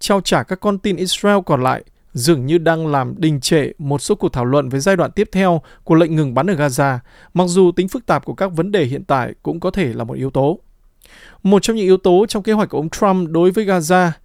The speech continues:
thành phần của cái gọi là lực lượng ổn định quốc tế, I S F, vẫn chưa chắc chắn.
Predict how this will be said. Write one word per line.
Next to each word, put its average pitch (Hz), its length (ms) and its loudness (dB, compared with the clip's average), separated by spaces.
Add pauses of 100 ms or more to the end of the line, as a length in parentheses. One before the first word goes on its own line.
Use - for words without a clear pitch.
(280)
thành 175 160 -2
phần 160 280 0
của 135 120 -4
cái 208 140 -2
gọi 175 200 0
là 139 120 0
lực 175 260 2
lượng 180 180 2
ổn 147 120 -2
định 143 140 -4
quốc 196 200 0
tế, 165 300 2 (220)
I 156 300 0
S - 140 -2
F, 185 160 2 (340)
vẫn 180 280 0
chưa 147 240 0
chắc - 200 -6
chắn. 139 240 -4